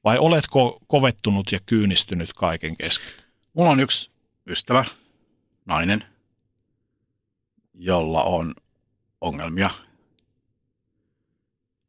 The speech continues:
Speaker 2: Ja juuri tänään niin siis tunnetasolla palo pinnan, mutta kun se tapahtui taksissa, niin en oikein voinut tehdä mitään. Siis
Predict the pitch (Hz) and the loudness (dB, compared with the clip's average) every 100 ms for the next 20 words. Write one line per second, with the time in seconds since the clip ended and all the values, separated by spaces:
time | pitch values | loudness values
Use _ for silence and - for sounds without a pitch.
0 | _ 95 82 - _ _ _ _ _ _ | _ -2 0 -2 _ _ _ _ _ _
1 | _ - 120 104 98 110 98 87 76 80 | _ -2 2 2 2 2 2 0 -4 -10
2 | - _ _ _ _ _ _ _ _ _ | -14 _ _ _ _ _ _ _ _ _
3 | - - - 135 113 98 87 92 85 90 | -14 -10 -2 2 2 0 -4 -4 -2 -2
4 | 85 104 85 80 78 - - 98 92 - | 0 0 0 -2 -8 -12 -6 -4 -4 -6
5 | 101 98 - - 78 85 82 85 85 85 | -2 -2 -2 -12 -14 -4 -4 0 0 0
6 | 78 85 82 85 - - - 95 | -4 -4 -2 -2 -2 -2 -2 -6